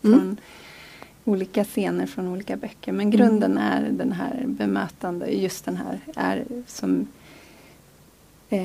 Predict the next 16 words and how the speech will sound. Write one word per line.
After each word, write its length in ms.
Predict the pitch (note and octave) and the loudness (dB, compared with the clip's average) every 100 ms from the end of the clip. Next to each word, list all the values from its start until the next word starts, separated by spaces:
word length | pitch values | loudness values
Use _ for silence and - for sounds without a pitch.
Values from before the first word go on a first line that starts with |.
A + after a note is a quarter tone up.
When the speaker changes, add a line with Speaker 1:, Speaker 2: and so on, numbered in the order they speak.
| F#3 | 0
Speaker 2:
Vide 340 | G3 E3 E3 | 2 2 0
är 100 | F3 | 0
med 220 | E3+ E3+ | 0 -2
om 100 | - | -2
i 60 | F3 | -4
första 340 | - E3+ - | -6 -8 -8
boken, 360 | - - - F3 | -6 -6 -6 -8
nämligen 340 | D#3+ - C#3 | -6 -6 -4
att 80 | C#3+ | 0
Speaker 1:
Mm. 200 | G#3 G#3+ A3 - - | 4 4 2 -8 -6
Speaker 2:
Mio, 440 | F3+ F3+ E3+ E3+ | -2 -2 -2 -4
assistenten, 720 | F3+ - E3 - F3+ E3 F3+ | -6 -8 -12 -8 -8 -6 -8
går 100 | E3+ | -8
förbi 520 | E3 - G3+ E3+ E3 E3 - - - - _ - - | -12 -12 -8 -6 -6 -10 -20 -20 -20 -20 _ -20 -12
ett 220 | F3 - | -12 -6
barn, 300 | F3 E3+ E3+ | -4 -4 -6